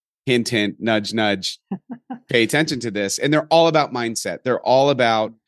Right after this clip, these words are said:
Speaker 1: what are things that are limiting you or stopping you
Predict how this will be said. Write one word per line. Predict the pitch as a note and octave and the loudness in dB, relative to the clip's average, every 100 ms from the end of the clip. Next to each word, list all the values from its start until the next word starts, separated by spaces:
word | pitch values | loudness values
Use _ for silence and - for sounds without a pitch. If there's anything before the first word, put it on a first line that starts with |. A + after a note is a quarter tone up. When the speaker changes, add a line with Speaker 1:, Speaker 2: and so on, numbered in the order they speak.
| _ _ _ _ _ _ | _ _ _ _ _ _
Speaker 1:
what | G#2 A2+ D#3+ F3+ | -16 0 2 4
are | F#3 | 2
things | E3+ E3 C#3 | 2 0 0
that | C#3 | 0
are | B2+ A#2 - B2 | 0 -4 -6 -8
limiting | C3 D3 F3+ F#3 D3+ A#2+ | -2 0 0 0 0 0
you | A2 G#2+ A2 | -2 -2 -2
or | A2 | -4
stopping | - - C#3 D#3+ C#3+ B2 | -6 -2 -2 -2 -4 -4
you | G#2 F#2+ F#2 | -4 -6 -10